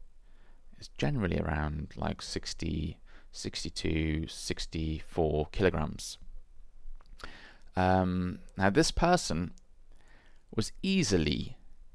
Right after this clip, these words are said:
easily double that weight, right? So twi-, two of me in terms of weight. And I thought, "Hang on a minute, I've just spent a long time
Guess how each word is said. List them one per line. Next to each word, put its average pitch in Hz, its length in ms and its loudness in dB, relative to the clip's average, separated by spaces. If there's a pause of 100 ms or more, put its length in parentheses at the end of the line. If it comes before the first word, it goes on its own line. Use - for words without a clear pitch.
(140)
easily 127 480 4
double 80 420 6 (640)
that - 180 4
weight, - 340 0 (580)
right? 80 240 4
So - 140 -4
twi-, - 300 4 (140)
two 165 220 8
of 110 120 6
me - 260 0 (720)
in 87 100 -2
terms 78 300 -2
of 73 100 -6
weight. - 300 -4 (1300)
And 92 140 -2
I 110 140 4
thought, - 480 2 (640)
"Hang - 180 0
on 80 120 0
a 80 40 2
minute, 113 380 2 (880)
I've 226 300 0
just 117 220 0
spent 104 420 2
a - 80 0
long 139 220 2
time 98 480 4